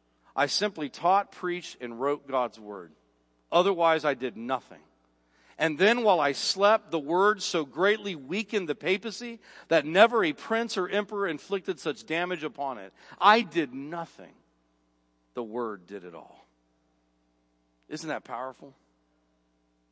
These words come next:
So let me ask you, do you believe the word of God is sufficient to do the work of God?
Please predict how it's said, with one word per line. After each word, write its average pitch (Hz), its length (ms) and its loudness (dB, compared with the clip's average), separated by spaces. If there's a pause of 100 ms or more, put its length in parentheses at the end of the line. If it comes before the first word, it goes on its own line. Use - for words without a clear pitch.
(160)
So - 140 -8
let 180 100 4
me 185 140 0
ask 165 280 -2
you, 147 160 -4
do 113 80 -12
you 131 140 -6
believe 135 280 -8
the 123 80 -10
word 120 220 -8
of 104 140 -14
God 98 340 -8 (800)
is 123 160 -10
sufficient - 600 -16 (720)
to 131 120 -8
do 110 180 -12
the 95 100 -14
work 107 380 -10
of 95 160 -20
God? - 280 -18